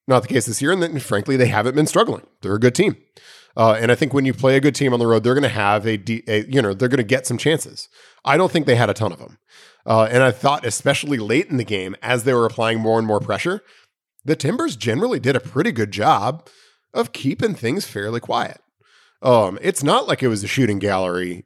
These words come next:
on Alija Zivicic's goal. Um,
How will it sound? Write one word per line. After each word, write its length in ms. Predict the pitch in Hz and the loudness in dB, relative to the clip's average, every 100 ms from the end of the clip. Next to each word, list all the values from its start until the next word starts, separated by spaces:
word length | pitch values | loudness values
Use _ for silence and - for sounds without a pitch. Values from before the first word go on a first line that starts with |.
| _ | _
on 800 | 123 107 95 95 92 90 90 85 _ - | -4 -2 0 -2 -4 -6 -10 -14 _ 0
Alija 440 | 104 95 92 98 | 2 2 -2 -4
Zivicic's 400 | 98 - 98 87 | -8 -10 -12 -10
goal. 380 | - 90 139 - _ - - _ - | -8 -6 -6 -10 _ -20 -20 _ -4
Um, 540 | 127 117 92 82 64 | 0 2 0 -4 -14